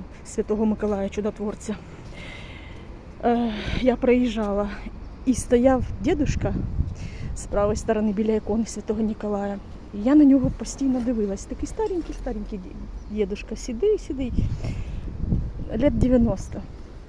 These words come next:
Представте, сьогодні я приїхала, е, заходжу, храм пустий, і знову саме цей дідушка стоїть. Я, я спеціально знайду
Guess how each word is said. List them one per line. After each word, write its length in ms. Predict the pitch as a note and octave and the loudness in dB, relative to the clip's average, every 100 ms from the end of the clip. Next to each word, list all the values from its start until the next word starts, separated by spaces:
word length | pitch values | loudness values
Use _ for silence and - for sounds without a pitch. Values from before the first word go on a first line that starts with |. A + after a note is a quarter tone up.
| - - | -10 -4
Представте, 540 | A3+ - G#3+ G3 G#3+ | -4 0 -2 0 2
сьогодні 340 | G3+ B3 A#3 | 4 6 4
я 60 | A3+ | 6
приїхала, 480 | A3+ C4+ - B3+ B3+ - - - - - - - - - - - | 6 4 2 2 2 -4 -6 -6 -2 0 0 -2 -4 -4 -2 -2
е, 420 | A3 G#3+ G#3 G#3 G3+ G#3+ - - - - - - - - - - - - - - - - - - | -2 -2 0 0 0 -2 0 0 0 -2 -8 -10 -12 -16 -18 -16 -18 -16 -16 -14 -12 -12 -12 -8
заходжу, 480 | G3+ A3+ - B3 A#3+ | -6 -4 -2 -2 -2
храм 260 | - A#3 | -2 0
пустий, 440 | A#3 A3+ - C4 C4 - - - | -2 -4 -4 -4 -4 -6 -12 -6
і 80 | - | -4
знову 420 | G3 A3+ C4+ A3+ G#3 - | 2 6 6 4 -4 -10
саме 340 | - B3 A#3+ | -6 2 2
цей 220 | A3+ - A#3+ | 2 0 0
дідушка 440 | G#3 G3+ G#3+ - | 0 -2 -4 -8
стоїть. 460 | - - G#3 - - | -8 -6 -6 -6 -4
Я, 120 | A3 A3+ | -2 0
я 160 | A3+ | 0
спеціально 640 | B3 - - B3+ D4+ D#4 B3 | -2 -4 -2 0 6 6 6
знайду 440 | A#3 A3 F#3+ B3+ | 4 2 2 0